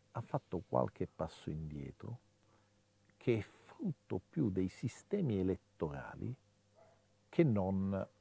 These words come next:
eh, di una vera e propria regressione nella politica. Perché quando il sistema elettorale non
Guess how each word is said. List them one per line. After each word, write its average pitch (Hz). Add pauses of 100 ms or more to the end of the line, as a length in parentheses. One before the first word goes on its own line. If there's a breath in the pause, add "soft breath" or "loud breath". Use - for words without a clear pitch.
(140)
eh, 90 (720)
di 98
una 101 (120)
vera 113
e 98
propria 104
regressione 98
nella 71
politica. 67 (1300 soft breath)
Perché 107
quando 262
il 123
sistema 185
elettorale 123 (220)
non 143